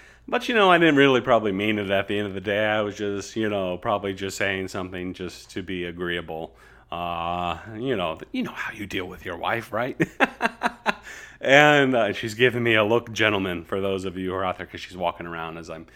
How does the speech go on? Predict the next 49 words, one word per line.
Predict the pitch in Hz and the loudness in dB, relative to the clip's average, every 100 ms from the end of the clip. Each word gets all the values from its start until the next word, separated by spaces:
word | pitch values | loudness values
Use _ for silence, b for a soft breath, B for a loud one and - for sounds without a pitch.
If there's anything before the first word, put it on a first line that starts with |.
| B B - | B B -10
uh, | 78 80 80 | -10 -8 -10
recording | - 98 85 | -6 -6 -6
my | 78 | -10
podcast | - 87 85 85 - - | -10 -10 -10 -16 -18 -12
today | 80 | -12
in | 76 | -12
my | 80 | -10
living | 92 85 | -10 -8
room, | 80 76 82 80 | -10 -12 -14 -8
not | 85 82 | -6 -6
in | 80 | -10
my | 80 - | -16 -8
office | 90 - 90 | -8 -8 -14
like | 85 - | -20 -18
I | |
normally | - 92 85 85 | -14 -14 -16 -20
do. | - - _ | -20 -20 _
<laughs> | 165 - - - - - - 113 | -8 -8 -12 -16 -20 -20 -10 -6
Um, | 123 120 113 107 b b b - | -4 -4 -6 -10 b b b -10
but, | 120 160 | -8 -4
you | 214 | -2
know, | 208 | 0
you, | 202 214 | 0 0
you | 180 180 | 0 0
really | 170 214 214 | 2 0 2
need | 202 190 | 0 0
to | 139 | -2
know, | 147 143 131 131 | 0 2 0 0
not | 127 135 | 0 2
only | 135 117 | 2 2
know | 101 107 | 2 2
your | 135 147 165 | 4 2 0
limits, | 185 208 214 - - - b b b | -2 -4 -8 -14 -16 -18 b b b
uh, | 95 113 | -2 0
but | 120 135 | 0 0
you | 160 | 4
need | 190 170 | 4 4
to | |
learn | 160 151 143 | 4 4 4
to | |
embrace | 135 110 113 98 - | 2 2 2 0 -4
them. | 95 | -8
'Cause | 120 - | -8 -4
here | 180 214 | 0 2
I | 220 | 2
am, | 147 127 123 | 4 4 2
a | 117 | 2
thirty-seven-year-old | 139 151 147 151 139 135 127 127 123 120 110 | 2 2 2 4 4 4 2 4 4 4 2
man, | 113 107 95 92 | -2 -2 -2 -4